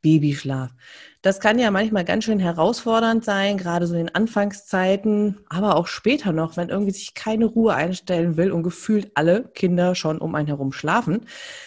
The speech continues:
dann kann das ganz schön Stress verursachen und wir Mütter,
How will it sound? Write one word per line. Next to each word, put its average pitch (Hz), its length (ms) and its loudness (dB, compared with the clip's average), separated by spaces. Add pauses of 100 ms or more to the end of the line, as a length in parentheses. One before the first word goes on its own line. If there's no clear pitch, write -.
dann 175 120 0
kann 190 140 0
das 202 220 2
ganz 180 180 0
schön 190 160 0
Stress 180 380 -2
verursachen 170 520 0
und 156 140 0
wir 156 80 0
Mütter, 202 540 0